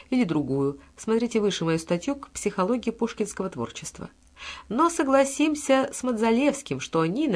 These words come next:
это Софья Пушкина. В таком случае позвольте нам опять сделать и соответственные выводы. Мадзалевский пишет: «Поэт мечтает о свидании с любимой девушкой,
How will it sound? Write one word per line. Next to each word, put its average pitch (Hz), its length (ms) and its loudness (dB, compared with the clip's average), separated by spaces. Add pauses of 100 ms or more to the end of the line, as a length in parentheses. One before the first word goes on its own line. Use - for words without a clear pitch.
это 269 320 0
Софья 269 300 -2
Пушкина. 135 480 -8 (300)
В - 80 -20
таком 190 240 2
случае 214 400 0
позвольте 175 500 2
нам 262 160 4
опять 262 400 4
сделать 156 380 0
и - 100 -4
соответственные 175 800 -2
выводы. 147 380 -2 (720)
Мадзалевский 247 600 0
пишет: - 440 -4 (160)
«Поэт 208 280 2
мечтает 240 460 0
о 196 40 -6
свидании 196 440 2
с 185 120 -4
любимой 175 340 2
девушкой, 175 640 -2